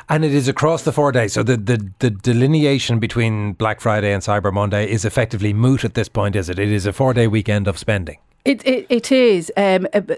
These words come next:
Speaker 2: Friday is very, very busy, particularly for physical stores and, uh,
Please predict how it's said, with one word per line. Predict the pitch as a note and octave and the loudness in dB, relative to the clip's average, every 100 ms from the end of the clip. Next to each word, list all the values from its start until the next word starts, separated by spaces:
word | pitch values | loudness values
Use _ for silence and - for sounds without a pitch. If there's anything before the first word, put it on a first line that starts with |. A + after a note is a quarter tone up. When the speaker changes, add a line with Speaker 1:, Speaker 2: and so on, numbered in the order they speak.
| G#3 | -8
Speaker 2:
Friday | - - A#3+ C4+ C4 A#3+ A3+ | -6 -2 0 0 0 0 0
is | G3+ G3+ | 2 0
very, | F#3+ F3+ G3 G#3+ A3 | -2 -2 2 2 2
very | G3 F3+ E3+ | 2 0 0
busy, | F3+ E3 E3+ E3+ | -2 -2 -4 -6
particularly | - - - A#3+ - G3+ F3+ E3+ | -6 -6 -4 -4 0 -2 0 -2
for | D#3+ F3 E3 | -2 -2 -2
physical | - E3 E3 - D3+ | 0 -4 -4 -4 -6
stores | - E3 D3+ D3+ - | -4 -2 -2 -2 -6
and, | F3 E3+ D#3+ | -4 -4 -4
uh, | F3+ E3+ E3 D#3+ | -2 0 0 0